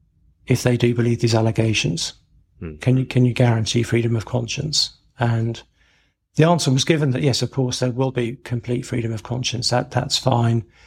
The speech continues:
Speaker 1: Um, there were some who were, were deeply unhappy that I had said that, um, th-, who did feel it was disloyal. There were some members of the team in other parts of the world, and even members of,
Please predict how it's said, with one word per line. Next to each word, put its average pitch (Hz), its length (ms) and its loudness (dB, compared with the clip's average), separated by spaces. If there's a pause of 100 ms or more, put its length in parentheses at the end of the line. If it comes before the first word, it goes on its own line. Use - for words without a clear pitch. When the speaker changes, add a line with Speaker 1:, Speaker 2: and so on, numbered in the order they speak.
(480)
Speaker 1:
Um, 135 420 4 (460)
there 160 140 4
were 143 120 4
some 147 400 4
who 131 180 4
were, 120 160 0 (300)
were 123 160 -10 (580)
deeply 135 340 2
unhappy 123 360 4
that 117 160 0
I 113 100 2
had 104 160 0
said 123 220 2
that, 151 280 0 (220)
um, 120 220 0
th-, 127 340 -2
who 120 80 4
did - 220 2
feel 113 200 2
it 120 80 -2
was 120 140 0
disloyal. 120 500 0
There 120 140 -2
were 113 160 -6 (1600)
some 117 280 2
members 117 240 4
of 120 80 2
the 113 80 -2
team 135 240 4
in 120 80 2
other 113 120 -2
parts - 320 -4
of 117 40 -8
the 117 80 -2
world, 151 440 2
and 123 140 -2
even 117 240 -2
members 117 320 -4
of, 117 300 -6